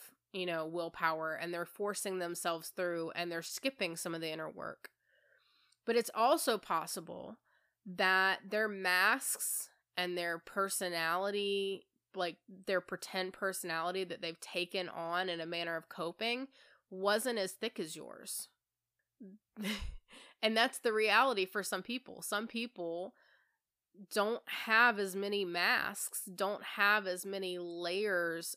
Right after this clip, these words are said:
of defense as you do. And so while it's incredibly important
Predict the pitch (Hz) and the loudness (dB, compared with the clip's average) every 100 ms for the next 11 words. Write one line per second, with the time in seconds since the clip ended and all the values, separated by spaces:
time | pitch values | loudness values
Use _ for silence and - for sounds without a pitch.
0 | - 175 165 165 160 165 - - _ _ | -2 0 0 -2 -4 -8 -16 -20 _ _
1 | _ _ _ - 185 - 214 214 165 - | _ _ _ -6 -6 -2 0 0 -2 -6
2 | - - - _ _ _ _ - 190 190 | -6 -6 -10 _ _ _ _ 0 4 4
3 | 180 269 262 - - - _ _ _ _ | 2 0 0 -4 -8 -18 _ _ _ _
4 | _ _ _ _ _ _ _ _ _ _ | _ _ _ _ _ _ _ _ _ _
5 | - 220 233 - 262 247 208 226 262 240 | -8 0 2 6 6 8 8 10 8 6
6 | - 208 - 208 214 220 202 175 190 - | 0 -4 0 0 0 2 0 0 -6 -6
7 | 208 190 165 151 | -2 0 -2 -6